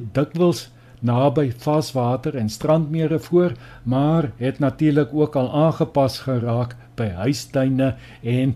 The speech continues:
stedelike parke. Die inheemse waterryke tuin wat Jeanette beskryf, klink na die ideale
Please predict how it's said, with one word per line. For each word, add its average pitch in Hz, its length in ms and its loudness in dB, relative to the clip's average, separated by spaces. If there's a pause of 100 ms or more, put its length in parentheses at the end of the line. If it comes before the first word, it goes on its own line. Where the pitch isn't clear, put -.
(140)
stedelike 139 720 0 (260)
parke. 160 460 0 (180)
Die - 140 -6
inheemse 160 800 2 (320)
waterryke 139 880 0
tuin 160 400 0
wat 117 240 -2
Jeanette 123 380 0 (100)
beskryf, 175 540 -2 (340)
klink 175 320 4
na 139 160 2
die 123 200 -4
ideale 139 640 2